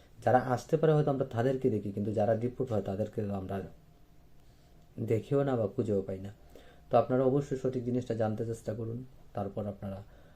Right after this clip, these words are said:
আহ, তাড়াহুড়া করেন। কারণ বেলারুশের বিষয়টা হচ্ছে কি, আপনার যখন অ্যাপ্রুভাল চলে আসবে, তখন আপনার মোটামুটি নব্বই পার্সেন্ট আসা কনফার্ম। তো আপনারা একটু ধৈর্য ধরুন, আপনারাও আসতে পারবেন। এই বিষয়টা নিয়ে কথা বলতে চাইছিলাম। আমি,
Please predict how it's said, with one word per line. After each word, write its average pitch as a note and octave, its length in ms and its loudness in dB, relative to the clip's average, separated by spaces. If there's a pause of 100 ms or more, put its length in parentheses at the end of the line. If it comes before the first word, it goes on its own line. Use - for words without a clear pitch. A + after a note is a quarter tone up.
(180)
আহ, F#2 360 -4
তাড়াহুড়া G2 380 0
করেন। F#2+ 240 -12 (400)
কারণ G2 280 -2 (760)
বেলারুশের A#2 520 4
বিষয়টা C#3 320 0
হচ্ছে C#3 220 -2
কি, B2+ 100 4
আপনার G#2 280 2
যখন A2+ 180 2
অ্যাপ্রুভাল A2+ 480 -2
চলে G#2 260 0
আসবে, G#2+ 280 -2
তখন G2 320 -8
আপনার G2 300 -8 (380)
মোটামুটি G2 420 -2 (140)
নব্বই G2+ 360 -6
পার্সেন্ট G2 320 -6
আসা G2+ 200 -8
কনফার্ম। F#2+ 440 -10 (180)
তো C#3 60 2
আপনারা C#3 260 2
একটু C#3+ 160 -6
ধৈর্য C3 300 -2
ধরুন, D3 160 2
আপনারাও G2+ 280 -2
আসতে G2 260 -6
পারবেন। F#2+ 280 -12 (260)
এই D#3+ 60 6
বিষয়টা D3+ 340 2
নিয়ে C#3 220 2
কথা C3 220 4
বলতে C3+ 220 2
চাইছিলাম। A2 440 -2 (240)
আমি, A#2 120 -6